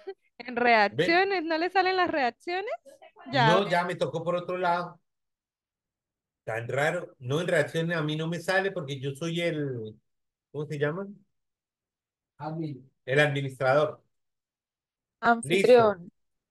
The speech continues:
Speaker 2: El anfitrión, gracias, gracias, anfitrión. Yo cómo me voy a levantar la mano yo mismo. <laughs> Me da permiso yo mismo. Bueno, chicos,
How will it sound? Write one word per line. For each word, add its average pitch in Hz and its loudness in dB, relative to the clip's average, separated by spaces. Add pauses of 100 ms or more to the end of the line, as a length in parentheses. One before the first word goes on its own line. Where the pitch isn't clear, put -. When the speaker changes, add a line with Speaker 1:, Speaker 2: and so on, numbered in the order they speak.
Speaker 2:
El 151 0
anfitrión, 165 -2
gracias, 143 -2
gracias, 120 -8
anfitrión. 113 -10 (1500)
Yo 165 0
cómo 196 6
me - 2
voy 175 6
a 185 8
levantar 170 4
la 180 2
mano 190 0
yo 185 -2
mismo. 196 -6 (100)
<laughs> - -20
Me 160 0
da 190 2
permiso 180 0
yo 185 0
mismo. 170 -6 (1300)
Bueno, 147 4 (320)
chicos, 196 -4